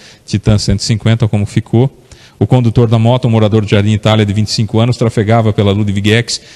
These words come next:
sentido antigo Poço Laranjão, Santa Rosa, momento em que a carreta conduzida pelo motorista de Guariba,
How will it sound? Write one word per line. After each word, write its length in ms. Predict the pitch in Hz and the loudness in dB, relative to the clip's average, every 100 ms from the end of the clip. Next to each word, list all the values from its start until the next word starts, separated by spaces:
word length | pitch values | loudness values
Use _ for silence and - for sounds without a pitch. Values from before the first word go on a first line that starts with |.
| - - | -20 -8
sentido 640 | - 131 117 135 127 123 | -2 0 0 0 2 2
antigo 320 | 110 143 127 | 0 -2 -2
Poço 280 | 131 127 123 | 0 0 2
Laranjão, 540 | 117 113 104 113 110 | 0 0 0 0 0
Santa 320 | - 113 120 | 0 -2 0
Rosa, 340 | 110 113 123 123 | 2 2 2 2
momento 400 | 123 110 117 131 | 0 0 0 0
em 80 | 120 | -2
que 120 | 117 | -2
a 40 | |
carreta 380 | 117 104 113 117 | 0 0 0 0
conduzida 420 | 120 110 101 107 | -2 -2 0 0
pelo 160 | 107 107 | 0 -2
motorista 480 | 107 113 107 113 107 | 0 0 0 0 -2
de 100 | 117 | 0
Guariba, 440 | 135 117 127 104 | 2 2 0 -2